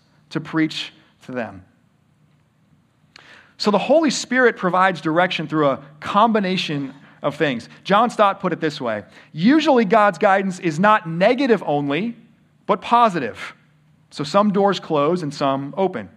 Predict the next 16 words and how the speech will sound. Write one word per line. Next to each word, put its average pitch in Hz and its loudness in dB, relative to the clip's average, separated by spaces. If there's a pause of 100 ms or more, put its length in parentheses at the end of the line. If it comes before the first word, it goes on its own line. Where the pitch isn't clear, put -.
(520)
Not 214 2
circumstantial 233 0
only, 170 -2 (580)
but 196 0
rational, 185 -2 (400)
that 165 -4
we 170 2
actually 190 -2
think 233 -2
about 151 2
our 120 -2 (100)
situation. 117 -10 (840)
And 170 0
not 233 2
personal 226 0
only, 143 -2